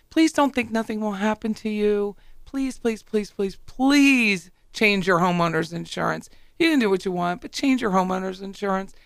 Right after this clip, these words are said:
or nothing's covered. And even then, it may not cover it,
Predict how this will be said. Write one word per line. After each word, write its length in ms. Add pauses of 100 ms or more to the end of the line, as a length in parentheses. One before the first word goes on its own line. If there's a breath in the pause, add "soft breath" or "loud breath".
(180)
or 80
nothing's 460
covered. 540 (200 soft breath)
And 100
even 240
then, 160
it 80
may 140
not 200
cover 340
it, 200